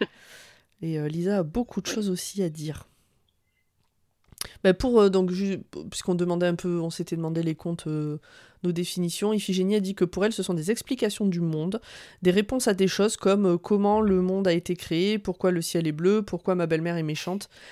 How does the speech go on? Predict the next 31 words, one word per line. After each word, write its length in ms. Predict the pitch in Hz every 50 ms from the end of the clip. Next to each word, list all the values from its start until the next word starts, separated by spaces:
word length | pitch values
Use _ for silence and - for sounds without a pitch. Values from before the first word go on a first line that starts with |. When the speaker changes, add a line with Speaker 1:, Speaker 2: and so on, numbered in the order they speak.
| - - - _ _
Speaker 2:
Ça, 180 | - - 277 302
je 80 | 269
l'aurais 180 | 240 202 170 165
plus 320 | 156 - - 254 254 -
mis 140 | 294 294 294
dans 120 | 262 220 196
les 140 | 180 175
légendes, 640 | 175 175 180 208 220 208 196 196 185 202 208 233 269 - _ _ -
Speaker 1:
Oui, 140 | 226 220 226 -
Speaker 2:
dans 120 | - 165 165
les 120 | 175 180
Speaker 1:
moi 140 | 185 202 208
Speaker 2:
mythes. 80 | - -
Speaker 1:
aussi. 560 | - - - 202 196 208 - - - - - _ _ _ - - - - - - - - - - - - - - 190
Speaker 2:
Mais, 560 | 185 190 190 190 196 196 196 196 196 190 - -
mais 180 | 185 196 208 208
comme 220 | - 285 294 277
le 80 | 262 220
dit 120 | 220 254
la 120 | 254 240 214
page 220 | - 226 220 196
Wikipédia, 560 | 214 202 - - 202 - 214 202 190 226 240
Speaker 1:
C'est 60 | 240 240
Speaker 2:
euh, 20 |
Speaker 1:
compliqué. 280 | 220 190 190 - - 165
Speaker 2:
c'est 220 | - - - 202 - - -
pas 160 | - 208 196
simple. 420 | 190 - - 175 165 - - - - - - - - - - - - - - -
<laughs> 760 | - - 587 605 - - - - - - - - 381 -
C'est 220 | - - - - -
compliqué 720 | - - 277 - - - 226 214 202 - 220 226 - -